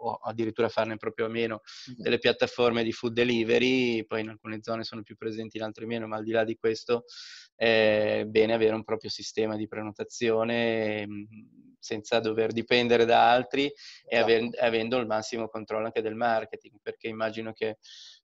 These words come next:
Speaker 1: avere una app, così come un sistema di, di gestione, no, del ristorante, mi ricordo che hai un sistema informatico apposito,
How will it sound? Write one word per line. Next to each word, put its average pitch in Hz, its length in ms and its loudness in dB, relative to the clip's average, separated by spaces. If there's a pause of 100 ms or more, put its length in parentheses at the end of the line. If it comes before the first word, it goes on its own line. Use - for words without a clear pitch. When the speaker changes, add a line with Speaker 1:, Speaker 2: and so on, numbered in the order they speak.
(120)
Speaker 1:
avere 120 240 4
una 120 280 6
app, 123 180 -2
così 110 260 -6
come 117 180 -4
un 117 40 -2
sistema 117 480 -4
di, 110 440 -6
di 110 100 -8
gestione, 117 640 0
no, 113 140 -6
del 113 120 -2
ristorante, 113 640 -2
mi 110 80 -10
ricordo 110 300 -6
che 110 100 -8
hai 107 460 -10
un 110 200 -20
sistema - 320 -10
informatico 113 640 -6
apposito, 120 680 -2